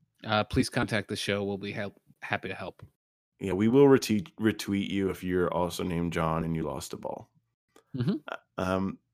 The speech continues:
Speaker 2: so in this clip that we just played was, uh, John says to Lena, "Okay, I'm gonna ask you to go away. I need a one-on-one session with Bill because I'm not so sure what Bill wants, right? I'm not so sure." So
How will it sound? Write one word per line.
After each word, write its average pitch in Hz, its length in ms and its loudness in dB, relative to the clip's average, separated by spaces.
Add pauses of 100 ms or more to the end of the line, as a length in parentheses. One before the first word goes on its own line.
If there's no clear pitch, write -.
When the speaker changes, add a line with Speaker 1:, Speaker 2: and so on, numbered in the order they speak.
Speaker 2:
so 127 280 8
in 131 160 6
this 147 180 6
clip 143 280 6
that 131 120 10
we 127 120 6
just 120 200 -4
played 107 440 4 (960)
was, 107 600 6 (120)
uh, 101 580 4 (180)
John 143 360 8
says 123 320 2
to 120 80 0
Lena, 127 420 4
"Okay, 107 460 0
I'm 117 80 0
gonna 117 300 2
ask 113 200 -2
you 123 60 4
to 107 80 0
go 104 120 4
away. 113 220 6
I 113 60 4
need 107 160 2
a 104 40 4
one-on-one 104 440 4
session 98 280 0
with 90 180 -2
Bill 120 220 8
because 95 260 0
I'm 95 80 2
not 110 220 2
so - 340 0
sure 90 320 0
what 87 220 0
Bill 90 200 0
wants, 78 560 -8
right? 98 220 0
I'm 104 100 0
not 110 180 4
so 101 160 0
sure." - 260 -6
So 104 320 4